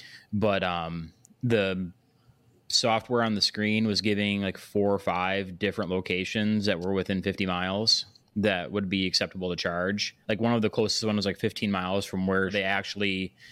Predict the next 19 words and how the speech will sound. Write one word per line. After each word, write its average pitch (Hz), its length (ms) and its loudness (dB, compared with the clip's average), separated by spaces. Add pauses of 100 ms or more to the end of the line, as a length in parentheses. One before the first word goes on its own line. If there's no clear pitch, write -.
(500)
like, 98 200 -2
stopped. 90 600 0 (180)
Like, 107 320 0
the 107 140 2
car 101 260 0
had, 98 160 0
like, 98 100 -2
a 95 60 -4
range 92 300 -2
of, 92 100 -4
like, 85 140 -4
two - 140 0
miles 85 640 -4
when 98 120 0
I 85 100 -2
was 80 120 -4
sitting 82 200 -4
in 76 100 -6
it. 62 120 -10